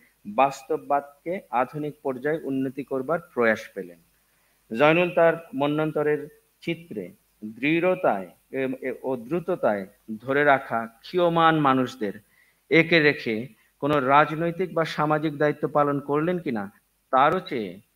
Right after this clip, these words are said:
অধিক মনোযোগের সাথে যা বিবেচনা করা জরুরি, তা হলো চিত্র হিসাবে এই বিপর্যয়ের আখ্যান কি করে মানবিক মাত্রাটি অর্জন করেছে জয়নুলের হাতে।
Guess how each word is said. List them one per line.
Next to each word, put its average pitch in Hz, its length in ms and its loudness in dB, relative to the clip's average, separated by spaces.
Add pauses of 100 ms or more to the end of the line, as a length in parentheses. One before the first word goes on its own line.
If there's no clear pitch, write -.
(220)
অধিক 147 460 -4
মনোযোগের 143 460 -2
সাথে 139 320 -8
যা 127 140 0
বিবেচনা 123 500 -6
করা 120 240 -4
জরুরি, 110 560 -6 (520)
তা 117 100 0
হলো 117 340 -4 (180)
চিত্র 185 440 -4
হিসাবে 117 540 -2 (160)
এই 143 180 0
বিপর্যয়ের 135 560 -2
আখ্যান 123 400 -6
কি 139 180 -10
করে 139 220 -2
মানবিক 151 680 0
মাত্রাটি 135 640 -2
অর্জন 98 380 -8
করেছে 90 400 -18 (120)
জয়নুলের 101 400 -6
হাতে। 92 280 -20